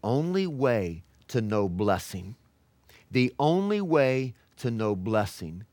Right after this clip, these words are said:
is to follow the word of the Lord, to yield to him. There must be obedience. Now that they're in the land, it, it doesn't get them off the hook to the Lord. The Lord is who he is,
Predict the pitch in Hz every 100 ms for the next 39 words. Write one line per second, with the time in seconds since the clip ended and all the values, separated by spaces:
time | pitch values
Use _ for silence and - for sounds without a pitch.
0 | _ _ _ 98 90 - 80 - - 104
1 | 113 117 120 120 120 _ _ - 82 73
2 | 90 101 101 101 104 _ _ 95 80 92
3 | 87 92 85 76 - - 123 107 107 143
4 | 185 190 185 - - 143 113 123 113 90
5 | - - - _ 117 147 135 135 190 196
6 | - 123 170 175 151 120 90 151 196 180
7 | 131 87 - - - - - _ _ _
8 | - - 139 185 226 214 - 175 165 156
9 | 127 107 147 180 113 101 - - - 165
10 | 143 208 269 175 143 104 - _ - 113
11 | 214 - 185 185 170 123 107 214 233 -
12 | 143 135 127 208 180 117 139 139 160 226
13 | 254 165 - 147 117 110 123 143